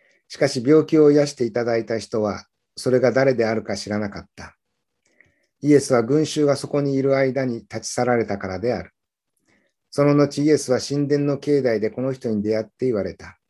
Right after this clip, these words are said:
「あなたは良くなったのだ。もう罪を犯してはいけない。さもないと、もっと悪いことが起こるかもしれない。」この人は立ち去っ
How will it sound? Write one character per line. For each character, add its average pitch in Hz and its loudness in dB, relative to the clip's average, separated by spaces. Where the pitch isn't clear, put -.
「あ 120 -6
な 139 2
た 139 2
は 117 4
良 139 4
く 135 -2
な 117 0
っ 104 -6
た 104 -4
の 95 -2
だ。 92 -12
も 123 0
う 101 -10
罪 127 0
を 110 4
犯 107 -2
し - -10
て 131 -4
は 127 2
い 107 -2
け 98 -10
な 90 -8
い。 78 -20
さ 131 -2
も 120 0
な 113 0
い 104 -2
と、 107 -6
も 131 0
っ 131 -4
と 120 2
悪 127 4
い 151 0
こ 131 0
と 139 -2
が 127 2
起 104 -4
こ 113 -4
る 101 -4
か 107 -10
も 127 -4
し 127 -10
れ 90 -6
な 82 -10
い。」 78 -20
こ 147 -2
の 151 2
人 135 2
は 110 4
立 110 -4
ち - -10
去 139 0
っ 135 -4